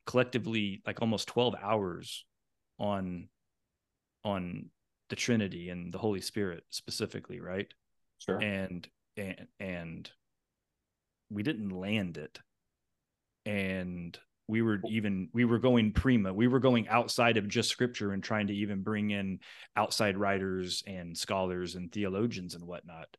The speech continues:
Speaker 1: It's not,
Speaker 2: I,
Speaker 1: I
Speaker 2: I
Speaker 1: think,
Speaker 2: don't
Speaker 1: I think you're, I think you're oversimplifying some of the things that exist in the Bible. Like, it's the, it's the framework and the, and the structure for the theology, but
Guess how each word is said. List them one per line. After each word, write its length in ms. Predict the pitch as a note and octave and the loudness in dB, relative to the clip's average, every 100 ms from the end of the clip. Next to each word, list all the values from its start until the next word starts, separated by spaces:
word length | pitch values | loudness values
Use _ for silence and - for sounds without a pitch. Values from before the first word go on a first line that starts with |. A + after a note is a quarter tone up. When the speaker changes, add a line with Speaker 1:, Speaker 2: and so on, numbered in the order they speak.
| - - - - _ _ | -20 -20 -20 -20 _ _
Speaker 1:
It's 240 | A2+ A2+ - | -4 -2 2
not, 300 | D3+ E3 - _ - - - | 4 4 0 _ -20 -16 -6
Speaker 2:
I, 60 | - | -4
Speaker 1:
I 60 | - C3 | 4 8
Speaker 2:
I 40 | |
Speaker 1:
think, 20 | F#3 F#3 | 8 8
Speaker 2:
don't 40 | |
Speaker 1:
I 60 | D3+ | 8
think 220 | G#3 F3 | 8 8
you're, 100 | D#3+ | 6
I 60 | D3+ | 6
think 220 | G#3 D#3 | 6 6
you're 100 | D3 | 8
oversimplifying 1120 | D3 D#3 C3 - D#3+ C#3+ A#2 - A2 G#2+ G2+ | 8 8 6 4 4 2 0 2 4 4 2
some 260 | - B2 A#2 | 4 6 6
of 280 | A2 F#2+ - | 4 0 -8
the 80 | |
things 400 | G#2 B2+ A#2+ A2 | 0 6 6 6
that 140 | G#2 G#2 | 2 0
exist 640 | G2 G2 A#2+ G2+ - - _ _ _ _ _ _ | 0 2 2 2 -2 -6 _ _ _ _ _ _
in 200 | A#2+ A2 | 2 2
the 80 | F#2+ | 2
Bible. 580 | F2 C#3 C3 F2+ D#2+ - _ _ - | 2 4 2 0 -8 -12 _ _ -2
Like, 220 | A2 G#2 - | 0 2 2
it's 220 | C#3 - | 2 2
the, 200 | B2 G#2+ C3+ | 2 2 0
it's 180 | A#2+ | 0
the 100 | - | -2
framework 680 | A2 - C3 C#3 B2+ A#2+ A#2+ | 0 4 6 6 6 4 4
and 160 | A2+ G2+ | 2 2
the, 360 | G2 F2 F#2+ - | 0 -2 -4 -8
and 200 | G#2+ G#2 | -4 -2
the 120 | F#2+ | -2
structure 720 | - - - D#3 F3 - G2+ F2+ | -2 -4 2 0 2 0 0 -2
for 420 | - - G#2+ F#2+ | -4 -2 0 0
the 120 | F#2 | -4
theology, 720 | - G2+ F#2 F2 E2+ E2 F2+ | -8 -4 -2 -2 -6 -10 -10
but 160 | F2+ | -10